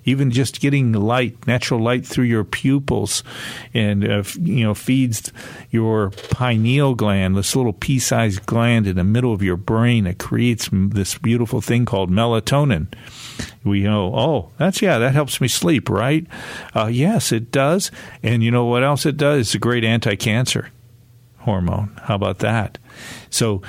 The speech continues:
you know, and do you have to buy those melatonin pills? No, no. The best melatonin you can get is what your body produces just from being out with some, have, spending time with Doctor Sunshine.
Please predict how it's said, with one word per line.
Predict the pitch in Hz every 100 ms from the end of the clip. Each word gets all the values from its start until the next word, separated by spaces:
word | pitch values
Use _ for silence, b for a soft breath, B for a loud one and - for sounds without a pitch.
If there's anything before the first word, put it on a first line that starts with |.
| B B -
you | 110
know, | 110 -
and | 120 107
do |
you | 104
have | 113 117 -
to |
buy | 127 135 147
those | 147 147
melatonin | - 147 143 156 151 151 139
pills? | 165 180 185 - b b b b b
No, | - 123 220 262 214 208 240 185
no. | 135 131 185
The | 139
best | 139 147
melatonin | 160 151 139 156 143
you | 135
can | 117
get | 107 135 135 -
is | 101
what | 104 117
your | 107
body | 110 117 107
produces | - 95 110 - - 98 - -
just | - 113 -
from | 104
being | 107 101
out | 98 104
with | -
some, | - 92 87 -
have, | 104 98
spending | - 107 110 104
time | - 107 101
with | 92
Doctor | - 101 - 104
Sunshine. | 107 104 - 104 107